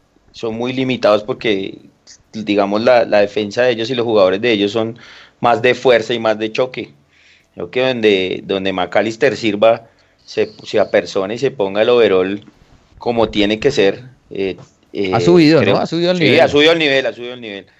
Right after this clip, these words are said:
Speaker 1: Pero donde él empiece a generar fútbol y, y, y adelante nos conectemos más, yo creo que Millonarios lo complica, lo va a complicar harto. Y, y yo creo que la carta fundamental que tiene que decirles el profe Russo es que esto es una final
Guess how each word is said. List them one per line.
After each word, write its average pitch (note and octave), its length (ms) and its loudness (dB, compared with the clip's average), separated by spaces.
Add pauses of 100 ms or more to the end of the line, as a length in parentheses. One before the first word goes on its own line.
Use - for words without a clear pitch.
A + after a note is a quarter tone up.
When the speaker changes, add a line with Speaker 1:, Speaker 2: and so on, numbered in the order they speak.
(220)
Speaker 1:
Pero G2+ 800 -2
donde G2+ 340 -4
él F#2+ 80 -6
empiece E3 300 -4
a E3+ 60 2
generar B2+ 320 2
fútbol F#3 500 0 (480)
y, A2 720 -2
y, G#2+ 360 -2
y A2 80 4
adelante G#2 500 4
nos D3 160 -2
conectemos A#2 500 -2
más, F3 260 -2
yo C3 160 -4
creo B2+ 240 -2
que C3+ 200 2
Millonarios G#2+ 400 -2
lo A2+ 100 2
complica, G2 800 -2 (300)
lo G#2+ 120 0
va G#2 60 4
a G2 60 -6
complicar G#2+ 640 -2
harto. F#2 420 -2
Y, G#2+ 340 -4
y A2 80 -4
yo G#2+ 120 4
creo B2 180 0
que E3 80 0
la D3 200 0
carta C#3+ 340 -2
fundamental B2+ 640 -8
que C3 120 -12
tiene C3+ 220 -14
que D3 100 -8
decirles A#2+ 320 -8
el C3+ 80 -6
profe A#2+ 300 -6
Russo C#3 320 -6 (420)
es B2 260 0
que C#3+ 400 2 (120)
esto C#3 260 0
es D3 80 -6
una D3+ 180 0
final D3 420 -2